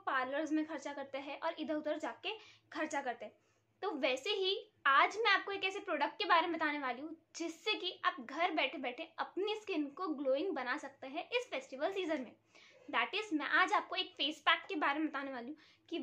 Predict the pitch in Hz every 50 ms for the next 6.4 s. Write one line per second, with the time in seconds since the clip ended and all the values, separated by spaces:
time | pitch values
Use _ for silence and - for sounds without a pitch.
0 | 240 240 277 349 427 427 427 392 370 370 - - 311 302 302 302 302 302 285 285
1 | 302 277 262 262 311 302 302 311 277 302 370 415 440 427 - 320 277 277 269 262
2 | 269 311 - - 370 - - _ _ - 262 262 277 330 - - _ 403 403 415
3 | - 339 302 285 247 233 240 240 - - 415 440 381 440 359 269 262 254 277 247
4 | 262 311 427 440 415 - - - 302 311 320 311 269 285 262 269 262 254 359 311
5 | 302 277 269 262 262 269 330 466 523 - - _ _ _ _ _ _ 453 466 453
6 | 440 330 - - 269 240 233 208